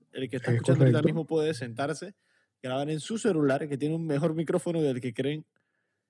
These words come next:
Speaker 1: Y
Speaker 2: Sí,
Speaker 1: pueden
Speaker 2: sí.
Speaker 1: subir directo desde Anchor, pueden buscarlo, esa es la plataforma que yo uso para subir los podcasts.
Speaker 2: Anchor, sí, ya, eh.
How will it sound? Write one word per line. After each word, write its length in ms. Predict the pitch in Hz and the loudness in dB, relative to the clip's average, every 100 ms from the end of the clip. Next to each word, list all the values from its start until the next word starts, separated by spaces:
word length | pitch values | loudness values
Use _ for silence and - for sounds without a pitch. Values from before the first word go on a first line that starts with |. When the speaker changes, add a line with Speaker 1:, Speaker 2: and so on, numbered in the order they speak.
| _ | _
Speaker 1:
Y 40 | - | 0
Speaker 2:
Sí, 160 | - | 6
Speaker 1:
pueden 200 | 135 - | 8 8
Speaker 2:
sí. 60 | 139 | 6
Speaker 1:
subir 240 | 143 147 | 6 4
directo 360 | 147 165 180 202 | 4 2 2 2
desde 180 | 170 143 | 2 2
Anchor, 540 | 180 202 180 170 180 196 | 2 2 0 -2 -2 -2
pueden 180 | 165 180 | -2 -2
buscarlo, 520 | 147 175 160 160 175 | -2 0 0 0 -2
esa 140 | 147 | -2
es 40 | 175 | -2
la 100 | 147 | -4
plataforma 440 | 131 120 135 160 | -6 -8 -10 -6
que 140 | 135 131 | -4 0
yo 140 | 180 | 2
uso 200 | 185 175 | 2 0
para 100 | 170 | -4
subir 180 | 143 135 | -6 -6
los 120 | 156 | -8
podcasts. 280 | - 135 147 | -4 4 6
Speaker 2:
Anchor, 320 | 143 151 156 | 8 8 8
sí, 300 | - 147 147 | 8 6 6
ya, 180 | 147 120 | 4 2
eh. 180 | 165 | 0